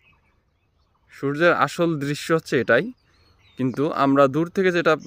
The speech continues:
দেখতে পাই সেটা হচ্ছে আলোকছটা। এই যে আলোকছটাটা বাড়তেছে, এগুলো হচ্ছে ধান ক্ষেত, যেগুলো হচ্ছে কি নদীর মধ্যে লাগানো হয়েছে।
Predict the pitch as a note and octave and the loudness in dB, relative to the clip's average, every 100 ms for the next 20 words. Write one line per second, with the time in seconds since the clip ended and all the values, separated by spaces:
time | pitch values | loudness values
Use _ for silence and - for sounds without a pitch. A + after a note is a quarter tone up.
0 | B2+ C3+ - C3 C#3+ C3 A#2+ - D#3 - | -2 -2 0 -4 -4 -2 -2 -2 -8 -6
1 | G#2 A2+ - B2 - - - _ _ _ | -4 -4 -6 -8 -8 -12 -16 _ _ _
2 | _ _ _ _ _ _ _ _ _ _ | _ _ _ _ _ _ _ _ _ _
3 | _ _ _ - B2+ B2+ B2 A2 A2+ - | _ _ _ -2 0 0 0 0 0 -2
4 | G#2+ A2+ - A#2 A2 G#2 G#2+ G#2 G2 - | -4 -4 -6 -6 -4 -2 0 0 -2 -8
5 | D#2 - D3 _ _ - _ _ _ _ | -18 -20 -20 _ _ -20 _ _ _ _
6 | _ _ _ _ _ _ _ _ _ _ | _ _ _ _ _ _ _ _ _ _
7 | _ _ _ _ B2 D#3+ F#3 - C#3 A#2+ | _ _ _ _ -2 4 4 4 0 2
8 | C3+ C3 C3+ - _ _ _ _ G#2 C3+ | 0 0 -2 -2 _ _ _ _ -6 0
9 | D3+ D3+ - C#3+ B2+ B2+ D3 D3 C#3 B2 | 0 0 0 0 4 4 2 2 0 4
10 | D3+ D#4 - _ _ _ _ _ _ _ | 2 2 -8 _ _ _ _ _ _ _
11 | _ - G#2+ A#2+ B2+ C3+ B2 G#2+ A#2 | _ -4 2 4 4 2 0 -4 -6